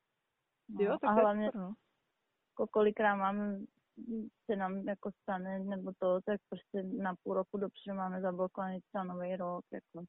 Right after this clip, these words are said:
Speaker 1: to.
Speaker 2: Aha.
Speaker 1: Ty, ty, co jsou jakoby vyloženě hodně, že ty lidi to chtějí, jako právě Nový rok a,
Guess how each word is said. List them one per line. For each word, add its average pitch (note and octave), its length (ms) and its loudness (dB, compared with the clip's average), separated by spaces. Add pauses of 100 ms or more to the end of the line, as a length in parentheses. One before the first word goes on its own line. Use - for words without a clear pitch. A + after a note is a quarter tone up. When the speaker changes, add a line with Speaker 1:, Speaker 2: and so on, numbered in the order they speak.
Speaker 1:
to. - 120 -12 (440)
Speaker 2:
Aha. G3+ 220 4 (440)
Speaker 1:
Ty, F3 160 -6 (1000)
ty, F#3+ 180 2
co G#3+ 60 -4 (120)
jsou F#3+ 340 0
jakoby F#3+ 420 -2
vyloženě F#3 720 -2 (960)
hodně, F#3+ 400 -6
že F#3+ 160 -6
ty F#3+ 80 -4
lidi F#3 260 -2
to G3 160 -4
chtějí, F3+ 500 -4
jako F3+ 560 -4 (760)
právě F#3 260 2
Nový F#3 420 -2
rok F3 520 -2
a, E3+ 320 -4